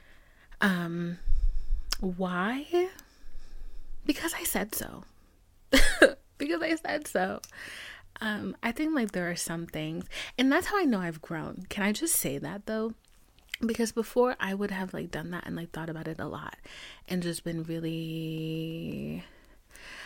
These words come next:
the word is not, like, torn or, like, conflicted, but I would have misplaced understanding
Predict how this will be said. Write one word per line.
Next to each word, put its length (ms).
the 100
word 240
is 200
not, 260
like, 340
torn 640
or, 100
like, 440
conflicted, 880
but 400
I 160
would 280
have 560
misplaced 640
understanding 1000